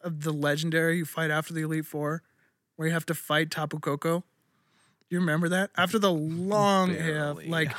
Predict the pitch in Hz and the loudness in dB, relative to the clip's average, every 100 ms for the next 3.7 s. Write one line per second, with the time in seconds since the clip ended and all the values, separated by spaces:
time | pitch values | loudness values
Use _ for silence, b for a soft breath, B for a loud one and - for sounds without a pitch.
0 | B - 139 156 220 240 214 233 233 269 | B -2 2 4 4 4 4 4 6 4
1 | 254 233 214 202 190 202 202 - 202 196 | 4 4 4 4 4 2 4 4 6 4
2 | 196 180 165 165 151 170 - 185 180 180 | 4 0 0 -2 0 -4 0 2 2 4
3 | 180 180 160 160 156 160 175 | 2 2 -2 -4 -2 -2 -2